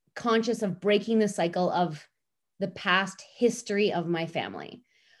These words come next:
of, like, how we were raised, like, for, I'm talking, like, generational, right? Like, this is,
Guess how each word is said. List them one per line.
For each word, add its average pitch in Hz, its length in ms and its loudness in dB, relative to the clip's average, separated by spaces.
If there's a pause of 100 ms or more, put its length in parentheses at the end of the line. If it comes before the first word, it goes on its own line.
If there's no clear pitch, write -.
(100)
of, 165 140 -2
like, 156 380 0 (760)
how 285 260 6
we 285 140 2
were 269 220 2
raised, 180 640 2
like, 202 380 2
for, 262 200 6
I'm 254 120 8
talking, 254 320 6
like, 220 180 6
generational, 160 840 0
right? 202 280 4
Like, 180 460 2
this 240 200 4
is, 240 320 -2